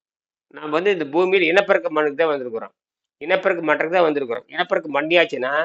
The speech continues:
இயற்கையோட சக்தியை வச்சுக்கணும். நம்மளை சுத்தி இருக்கவங்கள்ட்ட வேலை வாங்கக்கூடாது. நமக்கு நாமே வேலை செஞ்சுக்கணும்.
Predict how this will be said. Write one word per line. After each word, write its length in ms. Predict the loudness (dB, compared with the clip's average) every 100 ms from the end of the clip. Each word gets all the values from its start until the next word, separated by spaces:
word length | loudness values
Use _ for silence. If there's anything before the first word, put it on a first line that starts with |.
| -4 -8
இயற்கையோட 400 | -6 0 0 0
சக்தியை 340 | -2 -2 -4
வச்சுக்கணும். 400 | -4 -8 -18 -18 _ _ _ _ _
நம்மளை 220 | -4 -4 0
சுத்தி 240 | -2 2
இருக்கவங்கள்ட்ட 400 | 2 2 0 2
வேலை 200 | 2 4
வாங்கக்கூடாது. 440 | 2 0 -2 -4 -4
நமக்கு 320 | -4 -4 -4
நாமே 240 | -2 0
வேலை 180 | 0 -2
செஞ்சுக்கணும். 440 | -4 -14 -16 -18